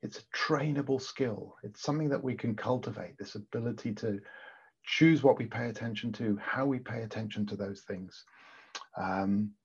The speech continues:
and then we added the last time in the last session, this idea of really bringing the body centrally into that exploration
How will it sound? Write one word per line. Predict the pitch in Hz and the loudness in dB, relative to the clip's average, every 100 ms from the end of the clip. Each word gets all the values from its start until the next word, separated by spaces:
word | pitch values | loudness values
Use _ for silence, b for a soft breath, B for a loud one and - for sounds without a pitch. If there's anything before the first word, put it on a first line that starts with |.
| _ b b _ 123 | _ b b _ -2
and | 127 | 4
then | 139 | 6
we | 135 127 - | 6 6 4
added | 156 165 156 - - _ _ _ - | 4 6 4 2 -12 _ _ _ 0
the | 123 | 6
last | 151 170 - | 8 8 2
time | 127 110 107 | -2 2 2
in | 104 | 2
the | |
last | 110 107 104 | 2 0 -2
session, | 107 - 107 | -6 -2 -2
this | 104 117 | -2 -2
idea | 110 110 113 | -2 0 2
of | 107 104 - B B B B - | 0 -2 -12 B B B B -4
really | 110 147 156 156 143 - b b _ - | 4 4 6 4 2 -2 b b _ -2
bringing | 127 156 151 | 2 4 6
the | 139 | 4
body | 110 - 120 110 98 | 2 6 6 6 0
centrally | - - 123 123 120 104 - | -2 -2 -2 -2 0 -2 2
into | 107 107 107 | 2 2 2
that | 104 98 | 0 0
exploration | 101 - 98 90 95 - - | -4 -6 -4 -4 -4 -10 -12